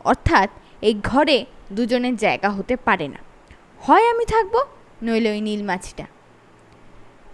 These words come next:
কিন্তু যেহেতু এটা আমার পৈতৃক ঘর, সে কারণে আমাকেই থাকতে হবে এখানে, আলবাত। কানে কাছে এবার বোঁ করে বেরিয়ে গেল মাছিটা, যেন ঠাট্টাই করে গেল তাকে।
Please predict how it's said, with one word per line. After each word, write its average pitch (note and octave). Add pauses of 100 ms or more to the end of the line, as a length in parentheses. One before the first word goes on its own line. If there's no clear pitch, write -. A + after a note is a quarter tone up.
কিন্তু B4
যেহেতু E4+
এটা G4+
আমার G4 (100)
পৈতৃক C4
ঘর, B3 (300)
সে E4
কারণে E4
আমাকেই A#3+
থাকতে -
হবে F#3
এখানে, - (680)
আলবাত। G#3 (1800)
কানে G4+
কাছে G#4+
এবার F4+
বোঁ B3+
করে C4
বেরিয়ে A3+
গেল G#3+
মাছিটা, G#3 (580)
যেন F#4+ (180)
ঠাট্টাই B3+
করে G#3+
গেল F#3
তাকে। F3